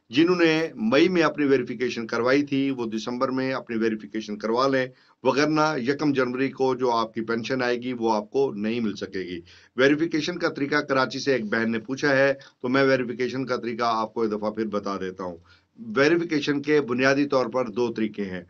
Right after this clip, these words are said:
एक तो ये तरीका है कि आप अपने घर के करीब बैंक अल फलाह की ब्रांच में चले जाइए और ब्रांच में वेरिफिकेशन का प्रोसेस ब्रांच मैनेजर से मिलके करवा लीजिए, या वहाँ पर जो है, अ,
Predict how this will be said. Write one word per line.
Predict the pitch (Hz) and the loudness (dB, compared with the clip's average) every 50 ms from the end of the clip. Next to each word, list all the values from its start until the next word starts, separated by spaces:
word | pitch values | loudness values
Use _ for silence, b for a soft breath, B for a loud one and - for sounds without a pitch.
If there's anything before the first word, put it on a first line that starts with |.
| b b b b b b - | b b b b b b 2
एक | 147 160 170 170 165 | 4 4 4 4 2
तो | 175 160 | 4 4
ये | 156 170 | 6 4
तरीका | 175 170 160 156 156 156 | 4 4 2 2 4 4
है | 156 156 | 2 2
कि | 147 156 151 | 2 2 2
आप | 147 139 139 139 139 143 143 - - 156 151 | 2 4 6 6 6 6 4 2 -4 -6 -4
अपने | 147 139 - _ 143 147 147 151 151 151 | -6 -6 -8 _ 0 2 2 2 2 0
घर | 151 131 117 110 120 123 | -2 -4 -6 -4 -2 -2
के | 123 117 147 143 139 | -2 0 0 0 0
करीब | 139 139 131 135 139 143 143 147 135 107 | 0 0 2 4 4 4 4 4 2 2
बैंक | 127 131 127 131 139 | 0 0 0 0 -4
अल | 135 | -4
फलाह | 113 - 120 123 123 120 | -4 -4 -2 0 0 0
की | 120 - 135 123 | 0 -2 -4 -4
ब्रांच | 107 107 107 113 123 127 | -2 -2 0 0 0 0
में | 143 143 139 | 0 -2 -2
चले | 139 143 135 139 127 | 0 0 0 0 2
जाइए | 131 127 127 120 123 127 127 123 127 B B B B B B | 2 0 0 2 2 2 0 0 -2 B B B B B B
और | 139 143 147 147 123 | 4 6 6 6 4
ब्रांच | 113 131 127 127 135 139 147 143 - | 2 2 4 6 6 4 4 2 0
में | 139 135 135 135 139 139 139 135 - - 113 | 0 0 2 2 2 2 0 -2 -4 -6 -6
वेरिफिकेशन | 110 110 127 131 131 120 127 - 127 123 107 - 123 117 | -2 0 0 2 0 0 -4 -2 -2 -2 -2 -4 -6 -6
का | 110 120 120 | -4 -4 -4
प्रोसेस | 113 - 120 120 120 117 - 127 123 117 - - | -4 -2 -2 -4 -2 -2 -2 -2 -4 -4 -6 -8
ब्रांच | 107 101 113 113 113 110 110 98 | -4 0 2 2 2 0 -2 -2
मैनेजर | 107 107 113 131 147 143 | -2 0 2 2 2 2
से | 135 151 147 | 2 0 -2
मिलके | 143 143 139 - 151 | -2 -2 -4 -4 -4
करवा | 139 139 135 131 131 131 | -4 -4 -2 0 0 0
लीजिए, | 131 131 127 120 127 131 127 120 120 - b b b b b b | 0 -2 -4 -2 -2 0 0 0 -2 -6 b b b b b b
या | 117 123 147 147 160 170 | 2 4 6 6 6 6
वहाँ | 151 151 131 139 139 | 6 6 4 4 4
पर | 139 147 147 139 | 2 0 -2 0
जो | 131 143 135 | 2 2 2
है, | 123 123 127 127 131 127 127 - b b b b b b _ - | 4 4 4 2 2 0 -2 -4 b b b b b b _ 2
अ, | 123 | 2